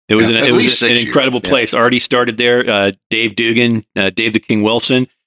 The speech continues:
Speaker 1: Uh, probably the most famous person that ever, ever went through Comedy Corner was a comic out of Cincinnati
Speaker 2: Right.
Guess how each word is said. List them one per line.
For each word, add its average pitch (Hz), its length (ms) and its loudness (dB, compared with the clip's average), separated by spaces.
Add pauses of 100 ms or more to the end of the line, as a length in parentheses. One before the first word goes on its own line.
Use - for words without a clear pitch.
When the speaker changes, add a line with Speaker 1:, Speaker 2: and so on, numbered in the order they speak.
(300)
Speaker 1:
Uh, 110 140 -2
probably 139 460 0
the 117 80 0
most 110 320 -4
famous 143 320 -2
person 107 380 0
that 101 100 -2
ever, 104 340 0
ever 104 180 -2
went 107 280 -2
through 113 100 -2
Comedy 107 340 -2
Corner 104 320 0
was 101 160 2
a 101 60 -6
comic 110 340 -4
out 104 60 -2
of 98 80 2
Cincinnati 113 680 -2 (140)
Speaker 2:
Right. - 100 -2